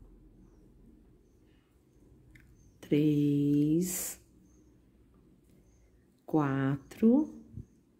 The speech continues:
cinco, seis e sete.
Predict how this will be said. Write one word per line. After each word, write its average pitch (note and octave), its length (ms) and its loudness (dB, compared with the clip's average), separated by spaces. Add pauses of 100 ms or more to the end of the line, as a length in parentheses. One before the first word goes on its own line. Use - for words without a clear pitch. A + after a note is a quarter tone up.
(760)
cinco, F3+ 1300 2 (1900)
seis E3+ 1400 2 (1700)
e A#3+ 120 4
sete. - 800 -2